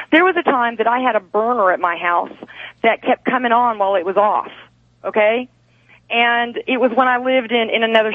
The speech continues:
state, and I, um, I called to have the, I, I stayed home from work, and I called to, to get it fixed, to have, to have the appliance people come and fix it.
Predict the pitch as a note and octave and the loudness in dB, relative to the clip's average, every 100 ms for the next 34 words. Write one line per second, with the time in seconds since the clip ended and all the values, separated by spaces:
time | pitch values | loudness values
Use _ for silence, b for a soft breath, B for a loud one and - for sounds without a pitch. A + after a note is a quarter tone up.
0 | - G3 F#3+ F#3+ - A3 A3 A3+ B B | 0 0 0 -2 -4 -2 -2 -4 B B
1 | B B _ A#3 B3+ B3+ B3 A#3+ B3 - | B B _ 0 0 0 0 -2 -6 -6
2 | B3 - C4+ C#4 D4 C#4 - _ - C#4 | -4 -2 0 2 0 -2 -10 _ -8 -2
3 | C4+ C4 - - C4 B3+ G#3+ - G#3 - | 0 0 -2 0 2 0 -4 -6 -4 -2
4 | A#3 - B3 C4+ D4 E4 A#3 A#3 B3 A#3+ | -6 -2 0 0 0 0 0 0 0 -2
5 | A#3 A#3+ B3+ B3 - - B3+ B3 G#3 - | 0 0 0 -2 -6 -8 -4 -2 -2 0
6 | F4+ - - - - A#3+ A3 - B3 G#3 | -2 -2 -8 -12 -2 0 -2 -2 -2 0
7 | A3+ A3+ - A3 G#3+ G#3+ A#3 A3 - G3 | -2 -4 -2 -2 -2 -6 -8 -8 -4 -4
8 | G#3 - - F#3 E3 | -2 -4 -4 -2 -4